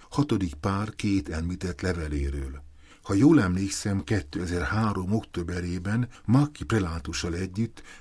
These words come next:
a Szent Péter téren voltunk, hogy részt vegyünk Szent második János Pál úrangyala imádságán.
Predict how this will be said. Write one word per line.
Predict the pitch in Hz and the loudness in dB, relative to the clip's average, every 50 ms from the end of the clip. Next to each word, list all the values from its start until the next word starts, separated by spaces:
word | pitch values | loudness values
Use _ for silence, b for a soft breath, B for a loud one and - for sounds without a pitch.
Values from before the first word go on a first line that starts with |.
| B | B
a | B 101 | B -4
Szent | 95 - 123 113 92 85 71 | -2 2 2 2 2 2 0
Péter | - 87 85 76 - 85 85 76 | -2 -2 -2 -2 -4 -4 -4 -4
téren | - - 92 90 80 80 76 78 78 | -4 -4 -4 -4 -4 -4 -6 -6 -6
voltunk, | 85 90 92 92 - - 101 101 98 - - - | -4 -4 -4 -4 -4 -2 -2 -2 -2 -4 -10 -6
hogy | - 104 98 98 | -4 -2 0 2
részt | 101 120 127 127 - - | 4 4 4 4 2 0
vegyünk | - 95 95 90 101 98 98 101 101 - | -2 -2 -2 0 0 0 2 0 0 -2
Szent | - - 127 113 107 107 - | 0 2 2 2 2 2 0
második | 98 95 98 95 - - 98 92 90 82 - | -2 -2 -2 -2 -2 -4 -4 -4 -4 -4 -4
János | 98 92 90 90 87 87 85 - - | -4 -2 -2 -2 -4 -4 -6 -8 -6
Pál | - 92 92 95 101 101 - - - | -6 -4 -4 -2 -4 -4 -6 -6 -4
úrangyala | 127 110 98 80 80 80 78 80 80 80 82 | -2 -2 0 -2 -2 -4 -6 -6 -6 -6 -6
imádságán. | 82 80 78 73 73 73 71 73 - - 76 76 73 73 73 73 71 71 | -6 -4 -4 -4 -4 -4 -4 -6 -6 -6 -6 -6 -4 -4 -4 -2 -4 -4